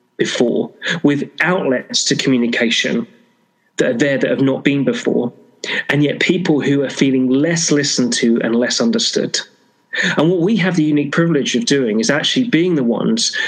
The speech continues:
who then get the adventure of starting conversations with the goal of saying, "How can I listen and understand this individual?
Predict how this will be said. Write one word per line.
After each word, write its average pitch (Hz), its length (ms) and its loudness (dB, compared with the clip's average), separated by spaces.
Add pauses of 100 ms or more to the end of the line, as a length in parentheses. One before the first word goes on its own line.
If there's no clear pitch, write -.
who - 120 2
then 147 160 0
get 139 160 -2
the 135 100 2
adventure 127 580 0 (240)
of 127 120 0
starting 175 420 0
conversations 139 720 0
with 117 120 2
the 120 60 0
goal 151 280 0
of 139 100 -4
saying, 113 420 0 (200)
"How 156 280 0
can 165 160 0
I 147 100 0
listen 135 480 0
and - 100 -4
understand 123 680 0
this 117 200 0
individual? 117 640 0